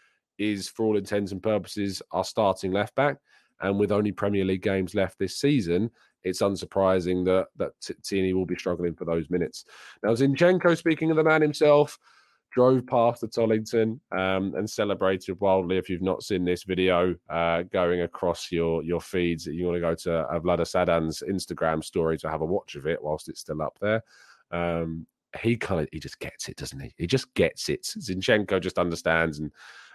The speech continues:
really has bought into the fan culture of this club, and certainly is something that I think we can all be very proud of indeed, and very happy that Zinchenko is, is at the club.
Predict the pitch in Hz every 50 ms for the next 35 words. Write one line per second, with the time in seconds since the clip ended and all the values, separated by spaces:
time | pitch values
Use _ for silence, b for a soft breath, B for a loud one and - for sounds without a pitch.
0 | B - 104 123 127 123 113 104 - - 113 113 110 107 - - 107 101 98 -
1 | - 90 - - 95 87 90 87 85 85 - - 85 90 87 - - - 82 80
2 | 69 - 73 - - - - 73 71 69 69 - 69 69 69 - 92 69 60 78
3 | 78 76 - - 80 71 - - 78 65 52 - - - 73 - 73 - - -
4 | 85 82 71 - 78 71 - b b b b b b b b _ - 151 151 160
5 | 165 156 147 - - 156 151 143 139 131 127 120 123 113 110 101 104 95 90 87
6 | 90 90 92 104 110 101 98 87 - 85 80 - - 80 73 76 65 71 76 76
7 | - - 73 71 69 - - 71 69 67 67 65 - - - 78 69 71 69 -
8 | - - 73 - - - -